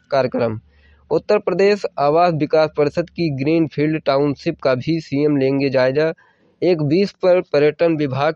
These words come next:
की तरफ से बनाई जा रही ट्रेन सिटी का करेंगे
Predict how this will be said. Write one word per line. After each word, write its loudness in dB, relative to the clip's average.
की -8
तरफ -2
से -4
बनाई 0
जा 2
रही 0
ट्रेन -2
सिटी -6
का -2
करेंगे -2